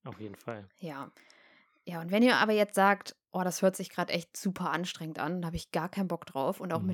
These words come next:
Speaker 2: der Hitze“,
Speaker 1: Mhm.
Speaker 2: es gibt ja auch die Möglichkeit, dass ihr den Hop-on, Hop-off-Bus nutzen
Speaker 1: Genau.
Speaker 2: könnt.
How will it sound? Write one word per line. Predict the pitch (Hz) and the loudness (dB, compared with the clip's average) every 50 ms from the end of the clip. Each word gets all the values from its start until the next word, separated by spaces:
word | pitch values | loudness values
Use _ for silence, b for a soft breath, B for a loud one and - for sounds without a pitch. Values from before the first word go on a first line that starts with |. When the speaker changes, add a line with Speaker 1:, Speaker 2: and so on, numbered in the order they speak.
| - | 0
Speaker 2:
der | 165 | 0
Hitze“, | 160 180 185 - - - 135 165 233 - b b b | -2 -2 -4 -4 -4 -6 -4 -4 -6 -6 b b b
Speaker 1:
Mhm. | b 110 104 104 131 180 | b -6 -6 -4 -6 -6
Speaker 2:
es | 190 - - - | -6 -6 -2 0
gibt | - 277 - - - | 0 0 0 0 0
ja | 294 226 170 | 0 0 0
auch | 170 - | 0 -2
die | - 165 | -4 -2
Möglichkeit, | 165 160 165 - - 165 - - - 185 185 - - | -2 -2 -2 -2 -6 -10 -8 -4 -2 0 0 0 -2
dass | 190 - | -4 -6
ihr | 175 175 | -6 -4
den | - 202 208 190 180 | -4 -4 -4 -4 -4
Hop-on, | 190 185 - - 160 143 165 165 | -4 -4 -2 -2 -2 -2 -2 -4
Hop-off-Bus | 180 220 214 - - 320 - - - - 139 139 - - | -4 -6 -6 -4 -4 -4 -4 -4 -8 -12 -14 -12 -14 -14
nutzen | 110 107 - - - - _ - - - | -16 -16 -16 -16 -16 -14 _ -12 -8 -4
Speaker 1:
Genau. | 165 151 135 | -4 -2 -4
Speaker 2:
könnt. | 110 95 - | -4 -8 -12